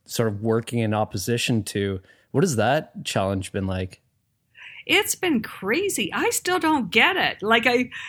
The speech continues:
Speaker 2: you know,
Speaker 1: Yeah.
Speaker 2: I don't understand why the federal government would continue in twenty twenty to literally deploy, yeah, the, s-, some of its best resources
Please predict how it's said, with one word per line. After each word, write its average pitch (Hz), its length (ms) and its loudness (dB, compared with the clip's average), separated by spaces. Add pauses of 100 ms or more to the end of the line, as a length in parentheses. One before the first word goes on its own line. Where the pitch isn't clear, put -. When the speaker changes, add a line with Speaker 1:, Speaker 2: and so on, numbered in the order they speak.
(180)
Speaker 2:
you 254 100 4
know, 262 240 8
Speaker 1:
Yeah. 127 120 4
Speaker 2:
I 254 120 4
don't 339 320 4
understand 240 1000 4 (300)
why 220 200 6
the 208 140 -2
federal 285 460 2
government 190 760 0 (380)
would 214 220 0
continue 269 640 0
in 208 140 -2
twenty 254 440 -4
twenty 233 680 -6 (600)
to 226 120 4
literally 339 840 2
deploy, 233 800 0 (220)
yeah, 190 260 2 (100)
the, 185 220 -4
s-, - 180 -10 (180)
some 233 160 2
of 202 120 -2
its 175 180 -2
best 247 360 -2
resources 220 840 -2